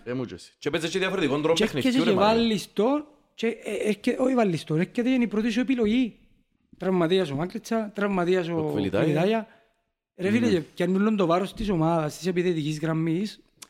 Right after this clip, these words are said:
Speaker 2: ο Μάριος Ελία.
Speaker 3: Ναι.
Speaker 2: Και μπορείς να κατακρίνεις τον Μιτσί. Δηλαδή, παλεύκει, προσπαθεί.
Speaker 3: Όχι, προσπαθεί, ρε φίλε,
Speaker 2: Έχει
Speaker 3: προσπαθεί.
Speaker 2: τρεξίματα, ε, να πιέσει, να κάνει, να δημιουργήσει χώρους.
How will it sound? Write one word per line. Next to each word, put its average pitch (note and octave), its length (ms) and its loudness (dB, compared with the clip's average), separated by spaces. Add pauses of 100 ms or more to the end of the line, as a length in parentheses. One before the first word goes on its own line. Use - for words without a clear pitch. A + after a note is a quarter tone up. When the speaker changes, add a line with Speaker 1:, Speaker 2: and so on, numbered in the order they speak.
(460)
Speaker 2:
ο G#3+ 120 -6
Μάριος G#3+ 220 0
Ελία. E3+ 380 0 (640)
Speaker 3:
Ναι. G#3+ 220 -2
Speaker 2:
Και G#3 80 2
μπορείς A3 300 0
να A#3 120 0
κατακρίνεις G3 540 0
τον D3 160 -8
Μιτσί. C3 400 -12 (640)
Δηλαδή, G#3+ 600 0 (440)
παλεύκει, F#3+ 800 0
προσπαθεί. F3 540 -2 (160)
Speaker 3:
Όχι, - 80 0
προσπαθεί, B2+ 460 -4
ρε E3+ 100 -6
φίλε, - 220 -4
Speaker 2:
Έχει B3+ 240 2
Speaker 3:
προσπαθεί. - 400 0
Speaker 2:
τρεξίματα, G#3+ 720 2
ε, F#3+ 160 4
να A#3 160 0
πιέσει, A3+ 380 2
να G#3+ 140 0
κάνει, A#3+ 240 2
να A#3 120 2
δημιουργήσει A#3 440 2
χώρους. D#3+ 420 0